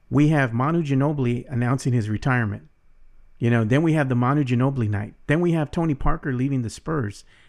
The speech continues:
It's the end of the Big Three era. You know, then he comes back and plays his first game here as a San, uh, not as a San Antonio Spur, but as a, a Charlotte Hornet.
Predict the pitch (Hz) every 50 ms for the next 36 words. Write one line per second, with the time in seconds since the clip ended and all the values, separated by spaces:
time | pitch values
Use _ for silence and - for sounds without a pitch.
0 | _ - 135 135 - 135 123 131 147 151 151 147 127 117 - - 123 - 156 151
1 | - - - 160 175 160 123 110 104 104 107 110 - - _ _ _ _ _ _
2 | - - - 120 123 123 120 113 113 135 151 180 165 - 156 151 135 123 143 139
3 | 175 170 - 135 113 - 139 147 147 143 127 - - 151 151 143 - 120 113 135
4 | 180 175 147 123 110 110 110 110 113 101 - 123 117 127 131 - - 127 123 131
5 | 131 156 160 120 104 113 104 - 127 117 113 117 117 110 107 101 - - - 165
6 | 160 139 120 123 117 113 110 - - _ _ _ _ _ _ _ - - 139 131
7 | 117 120 117 123 120 127 107 - 147 147 156 131 107 104 127 160 175 120 110 -